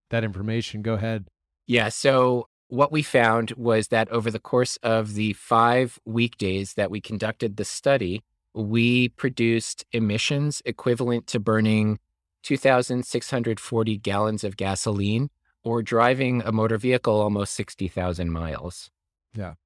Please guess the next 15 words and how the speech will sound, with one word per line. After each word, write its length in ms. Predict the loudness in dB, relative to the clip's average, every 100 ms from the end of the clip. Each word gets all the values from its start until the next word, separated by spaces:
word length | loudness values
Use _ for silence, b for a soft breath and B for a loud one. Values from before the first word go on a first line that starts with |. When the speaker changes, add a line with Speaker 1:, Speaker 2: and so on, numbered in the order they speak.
| _
Speaker 1:
that's 220 | -20 -12
wild. 220 | -10 -4
Speaker 2:
Yeah, 240 | 2 4 4
that's 160 | 4
pretty, 180 | 2 4
that's 140 | 4
a 60 | 4
lot 280 | 4 6 4
of, 140 | 2
<laughs> 40 | -2
that's 200 | -2 0
a 80 |
lot 240 | 2 2 2
of 60 |
carbon. 400 | 2 2 2 -4